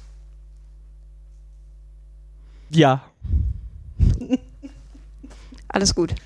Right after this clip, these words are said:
Speaker 1: Ah. Ja, äh, wir haben unsere, unsere Drohung wahrgemacht. Also es war ja keine Drohung. Wir haben ja uns selber eine Aufgabe gestellt quasi.
Speaker 2: Ein Hausaufgaben.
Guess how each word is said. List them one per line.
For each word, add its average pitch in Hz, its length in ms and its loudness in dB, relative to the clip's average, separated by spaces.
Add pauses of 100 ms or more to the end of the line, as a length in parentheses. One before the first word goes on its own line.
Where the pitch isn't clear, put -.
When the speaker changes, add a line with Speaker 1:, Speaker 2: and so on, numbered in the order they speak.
(380)
Speaker 1:
Ah. 170 300 8 (880)
Ja, 190 260 10
äh, 175 440 12 (360)
wir 175 320 8
haben 208 180 8
unsere, 180 720 6 (320)
unsere 170 340 2
Drohung 170 360 8
wahrgemacht. 175 540 8
Also 143 180 4
es 123 100 0
war 127 140 10
ja 131 100 10
keine 131 260 4
Drohung. 135 360 6 (240)
Wir 143 100 2
haben 143 80 10
ja 139 300 10 (180)
uns 147 200 2
selber 170 300 12
eine 156 200 10
Aufgabe 135 520 8
gestellt 131 460 2
quasi. 135 360 4
Speaker 2:
Ein 156 60 6
Hausaufgaben. 156 600 6